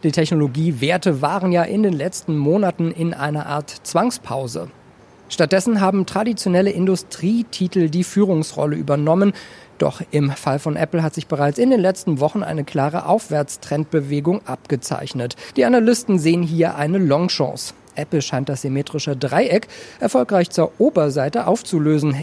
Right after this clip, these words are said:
Erste Ziele lassen sich jetzt an den Oktoberhochs bei einhundertfünfundzwanzig Dollar vierzehn Cent ableiten.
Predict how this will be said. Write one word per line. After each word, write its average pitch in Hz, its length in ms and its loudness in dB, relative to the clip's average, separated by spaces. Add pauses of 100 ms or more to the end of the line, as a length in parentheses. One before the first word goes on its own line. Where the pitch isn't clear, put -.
Erste 160 360 -2
Ziele 226 320 2
lassen 156 320 0
sich 135 220 -6
jetzt - 460 -2
an 170 160 -2
den 170 160 -2
Oktoberhochs 196 720 0
bei 156 260 -2
einhundertfünfundzwanzig 160 1300 -2
Dollar 139 280 -4
vierzehn 170 420 -4
Cent 180 340 0
ableiten. 143 680 0